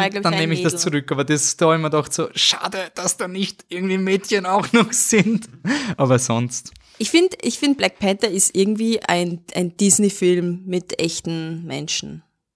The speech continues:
Speaker 2: Für mich.
Speaker 1: Positiv Disney.
Speaker 2: Ja, ja, ja, ein, ein, ein, es ist ein Märchen. Es ist ein, ein, ein Märchenfilm, ein bisschen.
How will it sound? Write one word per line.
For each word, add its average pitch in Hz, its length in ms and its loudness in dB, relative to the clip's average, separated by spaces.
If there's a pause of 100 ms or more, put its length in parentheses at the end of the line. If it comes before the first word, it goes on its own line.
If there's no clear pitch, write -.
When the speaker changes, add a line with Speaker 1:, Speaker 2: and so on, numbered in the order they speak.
Speaker 2:
Für - 160 -8
mich. 160 360 -8 (120)
Speaker 1:
Positiv 123 440 4
Disney. - 300 -4
Speaker 2:
Ja, 285 120 8
ja, 359 140 4
ja, 339 120 6 (140)
ein, 208 160 -2
ein, 202 200 0
ein, 196 240 -2
es 208 120 2
ist 220 120 2
ein 208 160 2
Märchen. 214 680 2
Es 185 140 -8
ist 185 160 0
ein, 170 400 -4
ein, 165 280 -8
ein 165 180 -6
Märchenfilm, 165 760 -6 (120)
ein 170 140 -12
bisschen. 156 500 -8